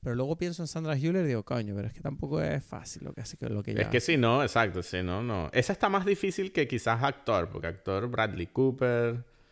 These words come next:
Speaker 1: Mm.
Speaker 2: bueno, Cillian Murphy, Jeffrey Wright. Es verdad que esa todavía no la hemos
Speaker 1: Bueno,
Speaker 2: hablado, no
Speaker 1: y
Speaker 2: la
Speaker 1: te
Speaker 2: hemos
Speaker 1: digo una
Speaker 2: vi-
Speaker 1: cosa, supporting actor, mira, ya sé quién,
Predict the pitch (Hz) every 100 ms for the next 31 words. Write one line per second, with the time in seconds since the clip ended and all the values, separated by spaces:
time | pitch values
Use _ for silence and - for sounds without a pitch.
0 | - - 117 110 113 107 98 90 101 113
1 | 135 120 123 127 - 117 113 104 113 113
2 | 165 151 123 127 98 - - 90 90 113
3 | 127 135 - 143 139 139 107 95 107 127
4 | 139 147 151 104 90 104 87 82 - 95
5 | 127 139 170 143 123 151 120 120 113 -
6 | 127 139 147 - 202 - 180 185 - 185
7 | 156 120 147 156 175 - 240 - 202 202
8 | 202 247 254